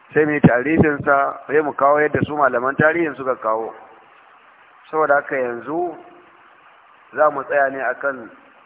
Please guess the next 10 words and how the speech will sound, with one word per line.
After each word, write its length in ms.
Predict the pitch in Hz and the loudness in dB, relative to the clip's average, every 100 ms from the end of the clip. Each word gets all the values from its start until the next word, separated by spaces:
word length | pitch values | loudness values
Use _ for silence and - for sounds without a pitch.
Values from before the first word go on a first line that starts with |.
| 110 | -20
definition, 680 | 120 131 135 160 147 127 101 - - _ - _ _ _ _ _ - - | -18 -12 -8 -8 -8 -12 -16 -20 -20 _ -20 _ _ _ _ _ -20 -4
ta'arifi, 600 | 117 123 135 151 139 131 | 0 0 0 -2 -2 -6
bayani 480 | 117 135 151 151 135 | 0 2 2 0 -2
na 260 | 139 156 165 - - - - _ _ _ - | 2 2 0 -6 -20 -20 -20 _ _ _ -4
malaman 440 | 120 127 135 147 | 0 0 0 -4
usulul 400 | 127 127 139 120 | -6 -8 -4 -2
fiqh. 240 | - - - - - - - _ _ - _ - _ _ _ - | 0 -2 -4 -20 -20 -20 -20 _ _ -20 _ -20 _ _ _ -4
Suka 240 | 208 202 185 | -4 0 0
ce, 560 | 190 175 147 120 104 - _ _ _ _ _ _ _ _ _ _ - - _ 139 | 0 0 0 -4 -10 -18 _ _ _ _ _ _ _ _ _ _ -20 -20 _ -4
As-sahabiyyu 1120 | 143 - 160 151 151 175 196 185 180 175 | -4 0 2 4 2 -2 2 4 4 2